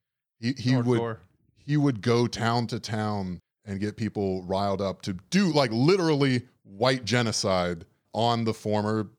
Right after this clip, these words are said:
Speaker 1: slave-owning class, right?
Speaker 2: Mm-hmm.
Speaker 1: And so he's just been, like,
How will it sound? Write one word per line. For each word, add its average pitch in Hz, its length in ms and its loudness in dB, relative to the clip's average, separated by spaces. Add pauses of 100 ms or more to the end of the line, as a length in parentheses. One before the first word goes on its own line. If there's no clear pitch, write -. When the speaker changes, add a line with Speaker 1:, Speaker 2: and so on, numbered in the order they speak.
Speaker 1:
slave-owning 98 600 -4
class, - 480 -2 (360)
right? 104 200 -4 (240)
Speaker 2:
Mm-hmm. 135 180 -10 (340)
Speaker 1:
And 127 120 0
so 139 140 4
he's 208 200 0
just - 260 -2
been, 123 180 0
like, 101 260 0